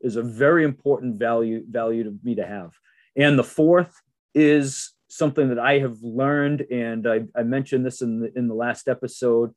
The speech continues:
and I just, I preach this all the time, and that's extreme ownership. Taking responsibility for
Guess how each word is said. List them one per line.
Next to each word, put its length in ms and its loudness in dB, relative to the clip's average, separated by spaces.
and 360 -2
I 100 0
just, 300 -10
I 80 0
preach 420 -4
this 180 -2
all 220 2
the 80 4
time, 480 -6
and 100 -2
that's 340 0
extreme 540 4
ownership. 480 -2
Taking 360 4
responsibility 960 2
for 260 -6